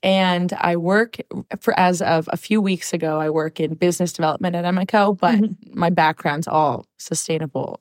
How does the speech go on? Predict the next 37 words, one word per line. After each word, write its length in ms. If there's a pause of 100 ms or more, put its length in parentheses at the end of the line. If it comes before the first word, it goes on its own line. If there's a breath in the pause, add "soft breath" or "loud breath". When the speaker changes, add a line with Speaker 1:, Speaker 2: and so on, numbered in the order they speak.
Speaker 1:
engineering. 600 (260 loud breath)
Speaker 2:
Love 240
it. 180
Speaker 1:
And 300
I 200
would 180
say 380 (100)
I'm 240
a 220 (120)
environmental 640
enthusiast 1040 (140)
in 300
all 340
senses. 680
You 120
know, 60
like, 160
I'm 140
Speaker 2:
Yeah. 60
Speaker 1:
definitely 260
someone 220
who 80
uses 640
the 100
environment 520
and 80
someone 260
who 220 (240)
loves 580
and 140
tries 280
to 60
protect 340
the 80
environment. 560 (960 soft breath)
And, 460
uh, 280